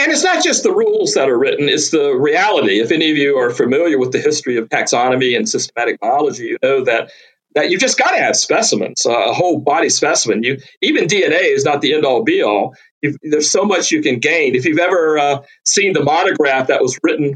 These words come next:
with the first specimen of the giant panda, I mean, it's a thick book. <laughs> It's just amazing <clears throat>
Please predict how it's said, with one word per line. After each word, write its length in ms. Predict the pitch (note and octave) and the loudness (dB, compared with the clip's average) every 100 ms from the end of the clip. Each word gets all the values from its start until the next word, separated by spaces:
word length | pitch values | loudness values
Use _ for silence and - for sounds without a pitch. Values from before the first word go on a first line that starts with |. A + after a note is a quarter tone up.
| - | -2
with 100 | C#3+ | -2
the 100 | B2+ | 0
first 220 | E3 D3+ | 0 0
specimen 420 | D#3+ D3+ - D#3 | 0 0 0 0
of 100 | C3+ | 0
the 60 | B2 | -2
giant 380 | C#3+ C#3+ B2 - | 0 0 -2 -2
panda, 520 | E3 F#3 E3+ A2+ A2 _ - | -2 0 0 -2 -4 _ -6
I 40 | |
mean, 140 | D3+ D3 | -2 -2
it's 0 | |
a 60 | |
thick 300 | - A#3+ - - | 0 -2 -2 -2
book. 280 | F3+ C4+ - B3+ - | 0 0 0 -2 -2
<laughs> 180 | - - - - | -2 -6 -12 -6
It's 160 | D3+ - | -4 0
just 200 | G3+ - | 0 0
amazing 640 | D3+ D3 D4 - B2+ A2+ - _ _ _ _ _ _ _ - | 0 0 0 0 0 -2 -8 _ _ _ _ _ _ _ -4
<clears throat> 200 | - - | -2 0